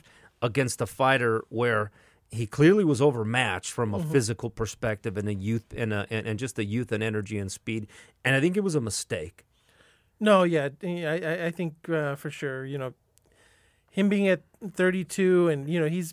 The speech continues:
Speaker 2: he's been fighting for years, a lot of miles, you know, on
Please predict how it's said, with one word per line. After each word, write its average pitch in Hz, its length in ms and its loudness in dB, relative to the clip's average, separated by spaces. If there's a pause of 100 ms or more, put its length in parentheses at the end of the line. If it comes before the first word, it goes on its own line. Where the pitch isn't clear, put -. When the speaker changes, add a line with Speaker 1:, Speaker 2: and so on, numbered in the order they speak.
(140)
Speaker 2:
he's 160 240 -2
been 160 140 -2
fighting 160 500 0 (480)
for 156 100 -8
years, 165 540 2
a - 20 -4
lot 160 140 4
of 180 80 2
miles, 160 640 0 (160)
you 165 120 -4
know, 151 180 -2
on 151 520 -4